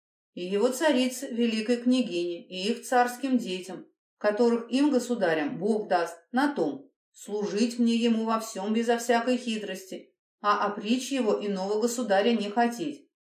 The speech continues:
А где велит государь, с недругами его и с изменниками биться, не щадя головы своей до смерти, и ни в чём ему не изменять, ни делами, ни хитростью, и к воровству ни к которому не пристать.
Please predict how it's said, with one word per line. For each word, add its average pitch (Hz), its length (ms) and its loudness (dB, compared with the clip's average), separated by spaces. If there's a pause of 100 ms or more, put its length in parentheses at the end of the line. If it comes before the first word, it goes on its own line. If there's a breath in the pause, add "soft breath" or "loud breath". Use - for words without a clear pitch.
(320)
А 175 100 -8
где 170 240 -6
велит 196 360 -2
государь, 240 640 0
с - 140 -14
недругами 247 580 2
его 214 300 2
и 208 140 -4
с 202 100 -6
изменниками 214 680 0
биться, 202 500 -2
не 220 160 2
щадя 208 400 0
головы 233 440 4
своей 233 400 2
до 254 140 4
смерти, 214 680 -2 (200)
и 185 100 -10
ни 180 120 -4
в 156 100 -8
чём 202 380 0
ему 233 300 2
не 233 200 6
изменять, 233 640 2
ни 185 200 -6
делами, 202 540 2
ни 226 160 2
хитростью, 233 640 -4
и 202 100 -6
к 202 100 -6
воровству 185 640 0
ни 269 180 2
к - 40 -14
которому 180 500 -2
не 156 160 -2
пристать. 170 640 -4